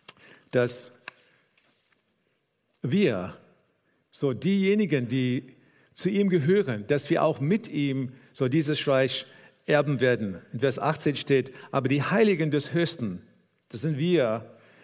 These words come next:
"werden das Reich empfangen und werden es immer und ewig besitzen", werden jetzt mit ihm sein. Das ist, das ist unsere Bestimmung. Da kommen wir irgendwann an.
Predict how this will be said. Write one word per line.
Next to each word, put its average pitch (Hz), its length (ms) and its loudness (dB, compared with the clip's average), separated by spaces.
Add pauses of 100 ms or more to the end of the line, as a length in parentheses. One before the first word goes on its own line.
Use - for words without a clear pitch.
"werden 156 400 0
das 139 200 0
Reich 175 280 2
empfangen 139 640 -2 (180)
und 123 220 -4
werden 139 260 2
es 127 300 -4
immer 135 580 0 (220)
und 127 180 -2
ewig 160 360 0
besitzen", 123 560 -2 (760)
werden 139 200 2
jetzt 131 220 -2
mit 170 320 0
ihm 151 300 -2
sein. 107 400 -4 (680)
Das 214 280 -2
ist, - 320 -4 (120)
das 202 180 2
ist 208 140 -2
unsere 208 220 0
Bestimmung. 214 560 0 (420)
Da 165 100 2
kommen 226 280 0
wir 220 140 2
irgendwann 208 280 0
an. 165 380 -2